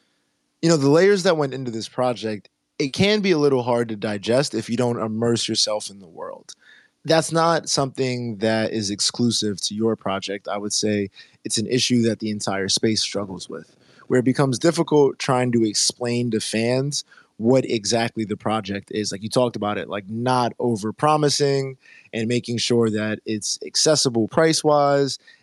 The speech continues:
and making sure that people understand what it is that they're buying while creating a unique experience.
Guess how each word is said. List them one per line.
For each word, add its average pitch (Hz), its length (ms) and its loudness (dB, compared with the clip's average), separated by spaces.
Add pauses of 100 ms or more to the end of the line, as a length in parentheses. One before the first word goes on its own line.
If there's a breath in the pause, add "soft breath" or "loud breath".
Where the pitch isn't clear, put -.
and 107 500 -4
making 120 320 -2
sure 117 200 2
that 113 160 0
people 110 300 -2
understand 113 640 0
what 110 160 2
it 104 80 0
is 107 160 0
that 101 100 -2
they're 104 140 -2
buying 120 640 0 (240 loud breath)
while 110 160 2
creating 117 460 4
a 107 40 2
unique 110 640 0
experience. 127 1080 -2